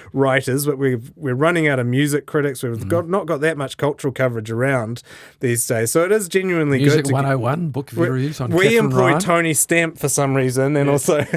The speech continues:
Speaker 1: <laughs> sorry, Tony's a friend, but, uh, yeah, <laughs> Charlotte, Charlotte Ryan. We, we've got a few, but th-, th-, we're genuinely starved of it in the wider media environment. There's
Speaker 2: Yeah.
Speaker 1: been a lot of cutback. There's not that kind of, remember when you had Time Out in the
Speaker 2: Yeah.
Speaker 1: Herald and it had a heap of those kind of writers
Speaker 2: Reviews,
Speaker 1: and, and
Speaker 2: concert reviews.
Speaker 1: I remember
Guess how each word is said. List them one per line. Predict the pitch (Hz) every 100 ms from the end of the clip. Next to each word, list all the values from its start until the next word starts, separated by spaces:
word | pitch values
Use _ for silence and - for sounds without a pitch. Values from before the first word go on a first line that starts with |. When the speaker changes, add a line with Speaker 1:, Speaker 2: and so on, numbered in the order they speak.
| -
Speaker 1:
<laughs> | - -
sorry, | - 135
Tony's | 117 160 160 143
a | 113
friend, | - 110 104
but, | 123
uh, | 156
yeah, | 151 151 143 160 185 - -
<laughs> |
Charlotte, | - 180 175 170 151 - -
Charlotte | - 147 135
Ryan. | 127 143 147 151
We, | 190
we've | 202 226
got | 220
a | 170
few, | 139 202
but | 175 151
th-, | 175 160
th-, | 143 135
we're | 143
genuinely | 139 175 214 190 143 117
starved | - 131 143 139
of | 117
it | 113
in | 113
the |
wider | 113 123 135 131
media | 120 120 113
environment. | 110 120 135 113 113
There's | 117
Speaker 2:
Yeah. |
Speaker 1:
been | 123 127
a | 117
lot | 147
of | 147 -
cutback. | - 139 - 120 120
There's | 127 127
not | 147
that | 123 -
kind | - 117
of, | 113 _ _ - - -
remember | 196 220 220
when | 196
you | 170
had | 151 131
Time | - 139 147
Out | 139 147 151
in | 143
the | 120
Speaker 2:
Yeah. |
Speaker 1:
Herald | 127 160
and | 147
it | 120
had | 123
a | 107
heap | 143 143 139
of | 123 123
those | 120 120 120
kind | - 123
of | 113
writers | 117 131 127
Speaker 2:
Reviews, | 127 95 113 123
Speaker 1:
and, | 135
and | 139
Speaker 2:
concert | 131 135
reviews. | 127 113 127 131 135
Speaker 1:
I |
remember | 156 147 131